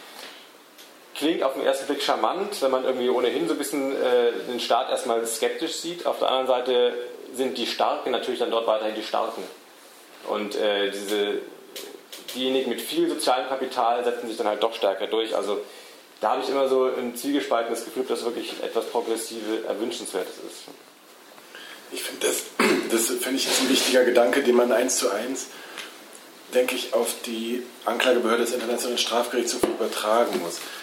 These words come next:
Speaker 2: Denn auch hier sehen wir ja, wer sind die, die mit politischem Kapital ausgestattet sind, wer finanziert auch den Gerichtshof und was sind die Interessen derer, die das finanzieren, die das ermöglichen.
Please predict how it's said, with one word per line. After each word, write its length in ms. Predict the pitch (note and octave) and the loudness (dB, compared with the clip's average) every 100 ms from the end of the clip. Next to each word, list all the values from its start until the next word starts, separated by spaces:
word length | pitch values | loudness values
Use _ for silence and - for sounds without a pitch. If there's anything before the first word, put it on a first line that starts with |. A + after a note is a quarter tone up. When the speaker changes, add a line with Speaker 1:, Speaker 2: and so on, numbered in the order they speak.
| - - - | -14 -16 -10
Speaker 2:
Denn 160 | A2+ - | -8 0
auch 400 | - - C4 C3+ | 4 6 6 4
hier 220 | C3+ D3+ | 4 4
sehen 260 | C3 B2 A#2+ | 4 4 4
wir 80 | B2 | 6
ja, 120 | A#2+ | 6
wer 160 | A#2 A#2 | 4 2
sind 240 | A#2+ A#2+ A2+ | 2 -2 -4
die, 120 | A#2+ | -8
die 220 | A#2 A2+ A2 | -8 -6 -6
mit 120 | A2 - - - - - - - | -6 -8 -14 -18 -14 -12 -12 -12
politischem 480 | - A#2+ A2+ A2+ - | -2 0 0 -2 -2
Kapital 460 | - G#2+ G#2+ A2 - | -2 -2 0 0 2
ausgestattet 680 | A2+ A2+ C3+ - B2+ B2 A#2+ | 0 0 -4 -2 -2 -2 -6
sind, 160 | A#2 | -2
wer 120 | A2+ G#2+ | 2 2
finanziert 600 | G#2 G#2+ F#2+ - C#3 B2+ | 2 -2 -2 0 0 2
auch 140 | A2 - | -2 -2
den 260 | G#2 G2 - | -6 -4 -4
Gerichtshof 400 | A#2+ - - D3 - - - - - - - | -4 -6 -8 -8 -10 -14 -16 -16 -14 -14 -12
und 100 | A2 | 0
was 140 | B2 B2 | 2 2
sind 120 | A#2 | 0
die 60 | B2 | -2
Interessen 540 | G#2+ - B2+ C3+ A#2+ | 0 2 2 0 2
derer, 540 | B2 C#3 C3 D3 C#3 - - - - - - | 4 6 4 4 2 -2 -12 -16 -16 -18 -8
die 120 | B2+ B2 | -6 4
das 320 | B2+ B2 - | 6 6 0
finanzieren, 880 | C3+ A#2+ A2 - C3+ B2+ G#2 F2 - - - | 2 2 2 -2 0 2 2 0 -6 -14 -2
die 60 | |
das 180 | A#2 - | 0 2
ermöglichen. 680 | A2+ G#2 G#2+ A2+ F#2+ F2 | 0 -2 0 0 0 -6